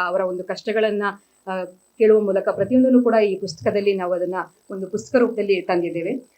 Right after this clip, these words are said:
ನಂತರ ಎರಡ್ ಸಾವಿರದ ಇಪ್ಪತ್ಮೂರು ಇಪ್ಪತ್ನಾಲ್ಕರಲ್ಲಿ ನಾವು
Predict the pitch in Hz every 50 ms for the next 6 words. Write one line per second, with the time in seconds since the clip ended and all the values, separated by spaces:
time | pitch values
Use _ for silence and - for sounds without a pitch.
0 | _ - 233 226 226 277 294 330 302 285 240 226 247 247 254 - 269 269 269 262
1 | 254 254 254 254 254 - - 214 - - 254 254 247 233 240 247 233 214 - 240
2 | 240 247 226 196 190 196 226 247 247 247 240 214 190 185 214 208 165 - - -
3 | _ _ _ _ _ _ _ _ _ _ - 226 220 220 208 202 180 165 170